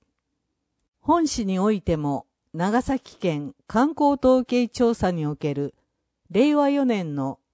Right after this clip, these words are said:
年間観光客延べ数は、速報値で二十七万二千八十三人、対前年比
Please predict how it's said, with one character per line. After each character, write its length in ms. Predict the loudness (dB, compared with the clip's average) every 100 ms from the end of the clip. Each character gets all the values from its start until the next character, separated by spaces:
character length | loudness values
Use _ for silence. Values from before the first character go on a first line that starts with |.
| -8
年 280 | -2 -2 0
間 340 | 0 0 -4 _
観 260 | -4 -2 -2
光 260 | -2 -2
客 340 | -2 -4 -4 -4
延 80 | 0
べ 140 | -2
数 180 | -2 -4
は、 360 | -4 -4 -8 -12 _ _ _ _ _ _
速 400 | -4 -2 0 2
報 220 | 2 2
値 220 | -2 -10
で 240 | -8 -10 -14 _ -6
二 200 | -2 0
十 240 | 2 0
七 300 | 0 -2 -2
万 340 | 0 0 -2 -8 _
二 140 | -8 -4
千 300 | 0 0 -2
八 360 | -6 -8 -8
十 200 | -2 -2
三 400 | 0 -2 0 -2
人、 220 | -6 -8 -12 _ _ _ _ _ _ _ _ 0
対 360 | 2 2 0 _ _ -6
前 140 | 0 2
年 420 | 2 2 -2 -6
比 280 | -10 -12